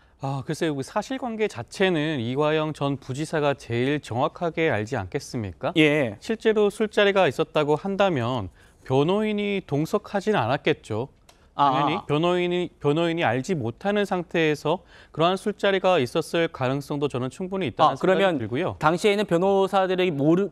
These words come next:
Speaker 2: 모르게 이화영 씨가 어, 단독으로 이제 술자리 갔다가 이후에 변호사들이 바뀐 다음에 그 변호사들에게 진술했을 수도 있다.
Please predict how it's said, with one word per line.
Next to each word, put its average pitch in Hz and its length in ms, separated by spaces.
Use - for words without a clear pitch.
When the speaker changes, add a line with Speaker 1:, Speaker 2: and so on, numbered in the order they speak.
Speaker 2:
모르게 175 720
이화영 196 440
씨가 190 500
어, 151 120
단독으로 208 640
이제 170 160
술자리 202 300
갔다가 135 680
이후에 180 340
변호사들이 190 500
바뀐 214 440
다음에 180 600
그 220 160
변호사들에게 170 800
진술했을 175 540
수도 - 200
있다. 135 400